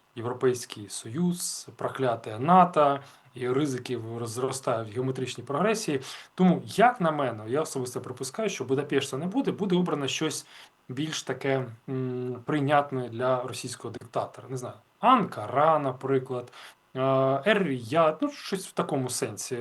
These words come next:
куди можна простіше і безпечніше, і надійніше Путіну переміститися. Тому, поки ця зустріч ще не запланована, вона ще, вона тільки анонсована, немає про що говорити, і, можливо, вона відбудеться в найкращому варіанті наприкінці двадцять п'ятого року.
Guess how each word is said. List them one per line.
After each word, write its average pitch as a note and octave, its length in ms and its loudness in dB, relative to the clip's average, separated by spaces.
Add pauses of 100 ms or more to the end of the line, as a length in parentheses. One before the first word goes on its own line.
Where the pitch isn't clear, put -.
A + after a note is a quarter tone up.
(160)
куди E3 260 0
можна D#3+ 400 2
простіше B2 600 -4
і C3+ 240 -2
безпечніше, C3 760 -4
і D3+ 40 -4
надійніше C3+ 580 -4
Путіну B2+ 380 -8
переміститися. A#2 680 -10
Тому, F3+ 320 4 (360)
поки F#3 240 2
ця D3 160 0
зустріч B2 420 -8
ще - 300 -2 (380)
не D3 240 0
запланована, E3 600 2
вона B2+ 400 -2
ще, - 300 -10 (220)
вона D#3 140 2
тільки C#3 340 -2
анонсована, E3 720 2
немає C#3 320 0
про B2 160 -8
що - 180 -4
говорити, E3 480 0 (280)
і, C#3+ 80 -6
можливо, E3 280 4
вона D#3 200 4
відбудеться C3+ 600 -2 (280)
в - 40 -8
найкращому C3+ 540 0
варіанті F3+ 460 0 (260)
наприкінці C#3+ 800 0
двадцять B2+ 420 -4
п'ятого B2 340 -4
року. A2 240 -8